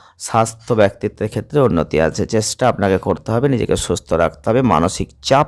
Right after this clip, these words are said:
থেকে আপনি মুক্তি পেতে চলেছেন। এবং আপনি সৃজনশীল প্রতিভাকে নিয়ে এগিয়ে যেতে পারেন, সেটা ভালো হবে। আর্থিক অবস্থার উন্নতি আছে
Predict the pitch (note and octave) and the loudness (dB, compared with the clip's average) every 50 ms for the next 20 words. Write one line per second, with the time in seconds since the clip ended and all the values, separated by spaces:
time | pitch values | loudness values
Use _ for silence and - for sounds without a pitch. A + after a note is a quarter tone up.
0 | - - - A2 - - E2+ D#2 - - D3 D#3+ C#3+ G2 - - - E2 G2 E2 | -2 -6 -6 -4 -2 0 0 0 0 -2 -2 -2 -2 -4 -4 -4 -4 -2 -2 -2
1 | E2+ - G2 E2+ D#2 D2 - - G#2 E2 D#2 - - - - - - - - - | -2 -2 0 0 0 0 0 0 0 0 0 -2 -6 -14 -20 -20 -20 -20 -20 -20
2 | - - - C#3 D3+ E3+ F3 D3 C3 - - C#3+ C#3+ - - - D3 C3+ D3 D#3+ | -18 -4 0 2 4 4 4 4 2 0 0 -4 -4 -4 -4 -6 -2 0 2 2
3 | E3+ F3 D#3+ - D#3 C#3+ - B2+ B2 - A#2 A#2+ A#2 A2 B2 A2+ A2 G#2+ G2 - | 2 2 0 -2 -4 0 2 2 2 2 2 0 0 0 0 0 0 0 0 0
4 | G#2+ G#2 G#2 G#2 G2 - G2+ - G2+ G#2+ A#2+ C3 D3 D3 - G2+ - - F2+ G2 | -2 -2 -2 -2 -2 0 0 2 2 2 2 2 0 -2 -2 -2 0 0 0 2
5 | F#2 D#2+ F#2 F#2 F2+ F#2 F#2+ - D3 D#3+ C3 G#2+ G2 - - G#2 - F#2+ F2+ E2+ | 2 2 2 2 2 2 2 2 2 4 4 2 2 0 -2 0 0 2 2 2
6 | F2+ - - F#2 F#2 F#2 F2+ F#2 F#2 E2+ - - F2 F2 D#2 - - - - - | 0 -2 -2 -2 -2 0 0 -2 -4 -6 -4 -2 -2 0 -2 -2 -4 -4 -4 -4